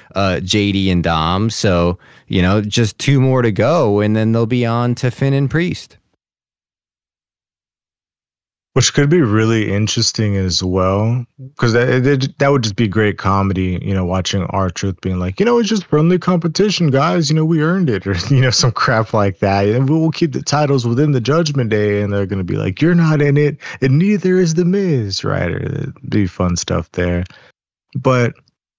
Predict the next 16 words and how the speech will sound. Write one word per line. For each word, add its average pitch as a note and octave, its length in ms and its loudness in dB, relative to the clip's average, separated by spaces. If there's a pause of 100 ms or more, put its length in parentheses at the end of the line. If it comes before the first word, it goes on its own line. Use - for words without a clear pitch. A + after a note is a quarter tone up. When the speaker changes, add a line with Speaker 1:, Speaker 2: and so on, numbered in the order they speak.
(400)
Speaker 2:
yeah, F3+ 280 4
that A#2+ 160 4
would B2 100 0
definitely C3 360 0
be G2+ 140 0
interesting. F2+ 640 -4 (100)
Um, E2+ 540 -4 (1200)
Priest C3+ 480 0
definitely A2+ 540 0
has F#2+ 520 -2 (500)
beef G#2 540 0 (400)
with, G#2 580 0 (760)
or A#2 260 0 (120)
should D3 340 0
have G#2+ 340 0
beef F#2+ 420 -2